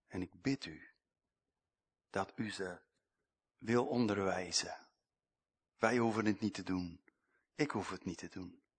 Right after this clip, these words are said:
Maar ze wandelen met u. En u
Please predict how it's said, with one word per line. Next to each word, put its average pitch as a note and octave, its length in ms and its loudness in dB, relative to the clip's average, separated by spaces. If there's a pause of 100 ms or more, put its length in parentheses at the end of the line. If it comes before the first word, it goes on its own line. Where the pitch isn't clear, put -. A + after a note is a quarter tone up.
(1000)
Maar F#2 160 0
ze F2+ 160 2
wandelen B2 600 6
met - 260 0
u. C3+ 280 -4 (1160)
En G2 260 -4
u G#2 380 -4